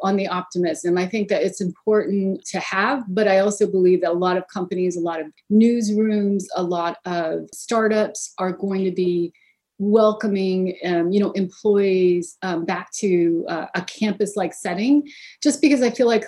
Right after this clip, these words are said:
for collaboration and for inspiration, creativity, all the things you need to do storytelling well, you have to be with other people.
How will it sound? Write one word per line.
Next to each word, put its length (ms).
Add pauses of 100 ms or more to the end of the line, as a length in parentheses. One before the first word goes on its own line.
(160)
for 200
collaboration 1000
and 260
for 220
inspiration, 640
creativity, 680
all 200
the 100
things 240
you 60
need 240
to 80
do 400
storytelling 520
well, 140
you 140 (180)
have 160
to 80
be 340
with 140
other 220
people. 480